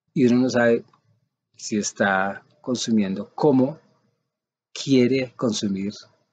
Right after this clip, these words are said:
a nivel orgánico. Pero si somos tan desconfiados y tenemos la oportunidad de tener un huerto,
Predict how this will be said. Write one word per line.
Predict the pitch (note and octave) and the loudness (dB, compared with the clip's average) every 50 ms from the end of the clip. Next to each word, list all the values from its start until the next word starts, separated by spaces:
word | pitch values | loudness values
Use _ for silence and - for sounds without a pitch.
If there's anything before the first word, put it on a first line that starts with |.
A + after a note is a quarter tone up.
| _ _ _ _ | _ _ _ _
a | - B2+ A2 | -4 0 0
nivel | A2 G#2 G2+ F#2+ F#2+ | 0 0 -2 -4 -6
orgánico. | G2+ G#2+ A#2 - E3 C#3 A#2 - - - - _ _ _ _ _ _ _ _ _ _ _ _ _ _ _ _ _ _ _ _ _ _ _ _ _ _ _ _ _ _ _ _ _ _ _ | -6 -6 -4 -4 -4 -4 -6 -8 -12 -20 -20 _ _ _ _ _ _ _ _ _ _ _ _ _ _ _ _ _ _ _ _ _ _ _ _ _ _ _ _ _ _ _ _ _ _ _
Pero | - G#2+ G2+ G2+ G2+ | 0 0 0 0 -2
si | - - - A2 G#2 G2+ G2 G2 G2 F2+ | -4 -2 0 0 0 0 0 -4 -6 -8
somos | - - - - B2 C#3 D3+ - | -8 -4 -2 0 0 0 -2 -2
tan | - E3 D#3 | -2 -2 -2
desconfiados | D3 - - C3 - - - B2 G2 F2+ - - | -4 -4 -4 -6 -4 -2 0 0 0 0 -2 -6
y | G#2+ | -8
tenemos | - G2+ G2+ G2 G#2+ A#2+ | -10 -8 -6 -6 -4 -4
la | C3 B2+ | -6 -6
oportunidad | - - - - - - A2+ G2 F#2 | -10 -12 -16 -16 -10 -8 -6 -4 -4
de | F2+ F2+ | -4 -6
tener | - - F#2+ G2 G2+ G#2+ C3 | -8 -8 -6 -4 -4 -2 0
un | D#3 F3 F3+ D#3+ | 0 0 0 2
huerto, | C#3+ C#3+ B2+ A2+ G#2 G#2 - - F#3+ | 2 4 4 4 2 0 -4 -8 -8